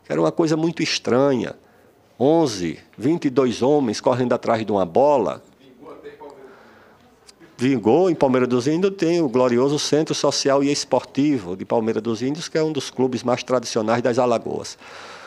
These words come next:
Mas, então, portanto, não há por que discriminar qualquer esporte.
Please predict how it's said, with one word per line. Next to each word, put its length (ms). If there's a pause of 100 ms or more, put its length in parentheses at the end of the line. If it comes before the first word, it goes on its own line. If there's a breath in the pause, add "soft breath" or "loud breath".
(460 loud breath)
Mas, 400
então, 340
portanto, 580
não 240
há 160
por 260
que 120
discriminar 760
qualquer 360
esporte. 840